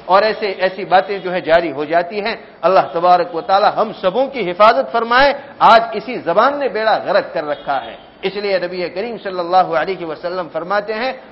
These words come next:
"املک علیک لسانک۔" حضرت عقبہ ابن عامر کو نبی کریم صلی اللہ علیہ وسلم نے پہلا نسخہ یہ بتایا، "اپنی زبان کو قابو میں رکھو۔" تم نے نجات کا راستہ پوچھا ہے، تم نے جو ہے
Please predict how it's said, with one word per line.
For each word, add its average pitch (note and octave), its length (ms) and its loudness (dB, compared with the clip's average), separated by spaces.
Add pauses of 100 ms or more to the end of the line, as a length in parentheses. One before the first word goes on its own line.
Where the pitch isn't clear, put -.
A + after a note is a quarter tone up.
"املک F#3+ 420 -2
علیک E3 400 -2
لسانک۔" C#3+ 680 -2
حضرت F#3 260 0
عقبہ E3 320 0
ابن F#3 240 2
عامر A#3 400 2
کو A#3 220 0 (200)
نبی G#3 260 -4
کریم G#3+ 280 -8
صلی G3+ 140 -8
اللہ G3 80 0
علیہ F#3+ 180 -4
وسلم G#3+ 160 -6
نے F3+ 80 -8 (100)
پہلا B3+ 340 6
نسخہ A3+ 360 -2
یہ A3 80 -4
بتایا، G#3 440 4 (260)
"اپنی F3+ 300 0
زبان E3+ 360 2
کو F3+ 120 0
قابو E3 340 2
میں D#3 120 0
رکھو۔" C3+ 340 -2
تم F3+ 200 -6
نے F3+ 120 -4
نجات E3+ 440 4
کا A3+ 100 6
راستہ A3 340 6
پوچھا F3 380 -2
ہے، C#3 100 -2 (320)
تم G#3+ 160 4
نے C4+ 120 6
جو A#3+ 160 4
ہے B3+ 120 6